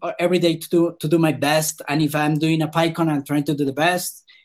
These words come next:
If I'm leading a team, I'm trying to do the best as I can. So that's why I, I mean, that book l-, actually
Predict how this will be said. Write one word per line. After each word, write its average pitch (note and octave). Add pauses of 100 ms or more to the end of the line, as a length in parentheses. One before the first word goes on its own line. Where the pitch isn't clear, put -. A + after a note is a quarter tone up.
(120)
If D3
I'm D3
leading D#3+
a C#3+
team, F3+
I'm C#3+
trying D3+
to D#3
do D3
the C#3+
best D3+
as F3
I F3
can. E3+ (360)
So E3
that's D#3+
why D#3+
I, D3+ (520)
I F3
mean, F#3
that F3+
book G#3
l-, F3+ (280)
actually F#3+